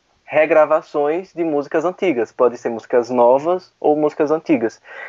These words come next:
Então, se eu trouxer uma música em a versão original, eles vão reconhecer aquela batida, vai causar uma nostalgia, e eles vão cons-, pelo menos conseguir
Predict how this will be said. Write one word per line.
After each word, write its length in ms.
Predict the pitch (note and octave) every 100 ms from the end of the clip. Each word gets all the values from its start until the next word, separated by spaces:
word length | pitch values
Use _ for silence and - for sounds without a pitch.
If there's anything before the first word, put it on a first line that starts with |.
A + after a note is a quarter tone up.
| -
Então, 420 | C3 - C#3 C#3
se 180 | C#3 -
eu 80 | F#3+
trouxer 600 | - F3 - C#3+ B2 A2 _ _ _ _
uma 160 | C#3 C#3
música 640 | C3+ B2+ B2 B2 B2+ A#2+ _ _
em 440 | C#3 C3 C3 B2 - _ _
a 120 | B2
versão 460 | A#2+ C3+ - C3+ C3+
original, 760 | D3+ D3 D3+ D#3 B2+ B2+ C#3 -
eles 160 | C#3 C#3
vão 80 | D3+
reconhecer 320 | F3+ E3+ D#3+
aquela 220 | C#3+ C3
batida, 440 | B2+ C#3 - C#3+ C#3+
vai 120 | C3+
causar 220 | C#3 C3
uma 60 | B2
nostalgia, 560 | B2 C#3 C#3 C#3+ D#3 -
e 80 |
eles 160 | D#3+ D#3+
vão 100 | D#3
cons-, 200 | E3 D#3+ _
pelo 140 | D3 C#3+
menos 180 | D3
conseguir 560 | - E3 E3+ D3 D#3 F3